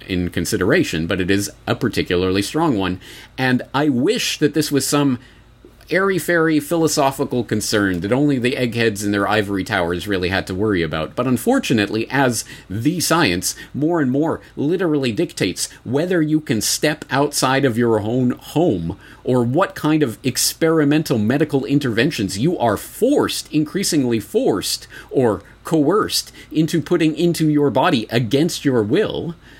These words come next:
then I hope you understand that the stakes have been raised to the point where this is not some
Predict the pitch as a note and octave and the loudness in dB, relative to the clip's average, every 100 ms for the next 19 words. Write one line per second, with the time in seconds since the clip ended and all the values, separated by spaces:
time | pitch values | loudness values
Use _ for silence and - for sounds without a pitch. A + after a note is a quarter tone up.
0 | - - - - C3+ C#3 - C#3+ E3 E3+ | -20 -20 -20 -4 0 2 2 0 0 0
1 | D#3 D3+ C3+ A#2+ - D#3 G2 F2+ G2 - | 0 2 2 0 2 2 2 2 0 -2
2 | A2 - A2+ - G#2+ G#2 A2 C3+ B2 - | -2 -2 -2 0 0 2 2 2 0 -2
3 | G#2+ - G#2 G2+ G2+ G#2 G2+ F#2+ G#2+ A#2 | -4 -2 -2 0 0 0 0 -2 0 2
4 | D#3 - - G2 F#2+ | 0 -2 -4 -4 -4